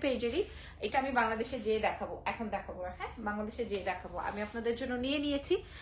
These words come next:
বাংলাদেশে, হলুদের জন্য এটা বেস্ট, সুপার, not only হলুদ, এটা যে কি সুন্দর, এটা সেটা। আমি আগে দেখে ওরে পছন্দ করছি। তারপরে এটার জন্য বলো, আপু, এটার জন্য বলো কত বিকাশ করবো, আমি বলে দিচ্ছি আপু।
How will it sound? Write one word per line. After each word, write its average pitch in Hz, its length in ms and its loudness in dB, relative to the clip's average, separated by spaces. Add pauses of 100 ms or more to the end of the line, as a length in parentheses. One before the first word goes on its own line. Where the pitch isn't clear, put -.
(180)
বাংলাদেশে, 220 380 6
হলুদের 254 520 12
জন্য 294 260 10
এটা 285 160 10
বেস্ট, 233 300 2
সুপার, 302 840 12
not 320 380 8
only 359 200 8
হলুদ, 233 480 4 (460)
এটা 359 360 12
যে 349 160 6
কি 311 260 2
সুন্দর, 311 460 4
এটা 254 180 6
সেটা। 262 320 4
আমি 277 220 6
আগে 262 260 8
দেখে 311 280 2
ওরে 254 260 8
পছন্দ 226 380 2
করছি। - 340 -4 (580)
তারপরে 247 420 10
এটার 285 320 12
জন্য 311 240 8
বলো, 262 420 12 (200)
আপু, 294 220 12
এটার 302 240 8
জন্য 311 200 8
বলো 247 320 10
কত 247 200 6
বিকাশ 240 300 4
করবো, 202 200 6
আমি 240 120 10
বলে 262 260 10
দিচ্ছি 269 260 6
আপু। 160 200 4